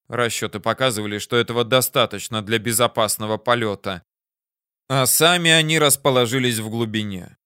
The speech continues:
Сервилии в своих подземных полостях, в привычных для них условиях.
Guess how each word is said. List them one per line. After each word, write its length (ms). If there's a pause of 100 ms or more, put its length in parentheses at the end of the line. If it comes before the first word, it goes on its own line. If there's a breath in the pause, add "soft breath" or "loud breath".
(140)
Сервилии 680
в 60
своих 340
подземных 560
полостях, 760
в 100
привычных 560
для 140
них 200
условиях. 640